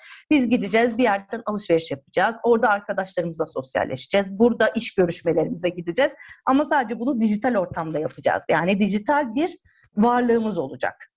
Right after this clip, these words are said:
Buna da işte, e, avatar diyebiliyoruz. E, ya da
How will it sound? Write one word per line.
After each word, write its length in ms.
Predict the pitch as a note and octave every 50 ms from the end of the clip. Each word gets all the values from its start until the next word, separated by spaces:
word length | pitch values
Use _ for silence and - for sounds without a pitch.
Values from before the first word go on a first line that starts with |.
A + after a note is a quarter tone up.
| -
Buna 240 | C#4+ C#4+ C#4+ B3 G3+
da 60 | C4+
işte, 420 | B3 A#3+ - - - D#4 D#4+ D#4 D#4 - - - _ _ _ _ _ -
e, 240 | A3 A#3 A#3 A#3 A#3+ A#3 A#3
avatar 500 | C4 C4 C#4+ E4 D#4+ - F4 D#4+ C4+ B3 B3+ - - _ _ _ _ _ F3 E3
diyebiliyoruz. 680 | E3 F3+ E3 D#3 D#3 C#3+ D3+ D3+ C#3 C#3 D#3 C4+ E4 - - - - - _ _ _ _ _ _ _ _ - - - - - - - -
E, 100 | - G#3+
ya 440 | G#3 G#3 G#3 A3 G#3 C4 D4+ D4+ -
da 280 | D4+ C#4+ D4 D#4 F4+